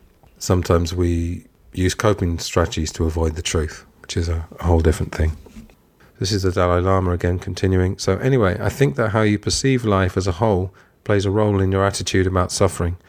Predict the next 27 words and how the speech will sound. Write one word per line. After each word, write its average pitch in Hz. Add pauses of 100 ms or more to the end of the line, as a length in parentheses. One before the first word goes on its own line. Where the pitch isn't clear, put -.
(320)
For -
instance, 101
if 98
your 95
basic 107
outlook 110
is 98
that -
suffering 92
is 87
negative 101
and 90
must 92
be 87
avoided 95
at 95
all 98
costs, - (500)
and 95
in 87
some 107
sense 92
is 90
a 87
sign 92
of 87
failure, 98